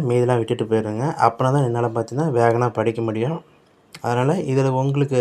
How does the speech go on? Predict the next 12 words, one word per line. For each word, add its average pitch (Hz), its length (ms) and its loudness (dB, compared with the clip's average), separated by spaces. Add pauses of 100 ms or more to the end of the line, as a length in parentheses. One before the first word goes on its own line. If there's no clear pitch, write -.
ரெண்டு 123 260 2
மெத்தட் 135 360 0
இருக்கு. 123 260 2 (500)
ஃபுல் 143 240 2
டைமா 143 300 4
படிக்கிறவங்களுக்கு 123 600 2
வந்து 143 200 2
இந்த 120 200 -2
மெத்தடை 120 400 2 (360)
சூஸ் 117 240 -2
பண்ணுங்க. 110 320 -4 (520)
இந்த 120 180 0